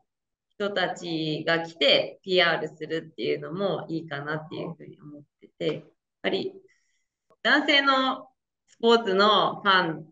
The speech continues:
が女性のスポーツのファンにつきやすいかって言ったら、ちょっとまた見ているところが違ったりすると思うので、ちょっと難しい部分あるなって思うので、やっ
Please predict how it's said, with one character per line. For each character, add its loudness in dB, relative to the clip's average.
が 4
女 0
性 4
の -2
ス -20
ポ 4
ー 0
ツ -12
の -4
フ -10
ァ 0
ン -8
に -10
つ -20
き 0
や 6
す 0
い 2
か 2
っ -6
て -10
言 -4
っ -18
た 2
ら、 2
ち 6
ょ 2
っ -10
と -4
ま -2
た 0
見 -2
て 4
い 6
る 6
と 2
こ 2
ろ 2
が 0
違 -2
っ -6
た -10
り -8
す -8
る 0
と -2
思 -2
う -2
の -8
で、 0
ち -6
ょ 0
っ 0
と -4
難 0
し -2
い -4
部 0
分 -2
あ 0
る -2
な 0
っ -10
て -4
思 -4
う -6
の -6
で、 2
や 0
っ -14